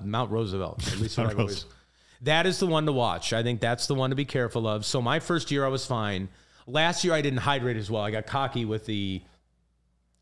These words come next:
Speaker 1: the temperature being down.
Speaker 2: Mm-hmm.
Speaker 1: So I didn't hydrate as early as I wanted to. I cramped up a little bit and didn't have much of a charge. Finished just fine, but didn't have much of a charge. And if you have all those things up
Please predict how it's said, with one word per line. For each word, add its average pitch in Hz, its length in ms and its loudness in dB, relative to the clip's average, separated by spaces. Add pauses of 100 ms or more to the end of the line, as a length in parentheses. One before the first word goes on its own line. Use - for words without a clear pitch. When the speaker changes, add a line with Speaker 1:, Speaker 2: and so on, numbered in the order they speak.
Speaker 1:
the 117 120 0
temperature 123 420 0
being 104 240 0
down. 85 280 -2 (120)
Speaker 2:
Mm-hmm. 95 300 0
Speaker 1:
So 85 80 2
I 127 60 0
didn't 131 160 0
hydrate 123 320 2
as 110 140 -2
early 113 180 0
as 104 80 -2
I 110 80 0
wanted 113 280 0
to. 120 100 0
I 107 60 0
cramped 131 340 0
up 120 120 -2
a 117 40 0
little 117 240 0
bit 107 280 0 (240)
and 120 120 -2
didn't 151 200 0
have 135 160 2
much 127 220 -2
of 117 40 -2
a 117 40 -2
charge. 104 360 -4
Finished 220 300 2
just 139 180 -2
fine, 117 380 2 (360)
but 123 100 -4
didn't 180 180 2
have 135 180 2
much 120 200 0
of 104 60 0
a 95 40 0
charge. 87 540 -4 (560)
And 117 160 0
if 107 100 -4
you 120 120 0
have 139 340 2
all 127 160 2
those 113 280 -2
things 113 360 0
up 110 360 0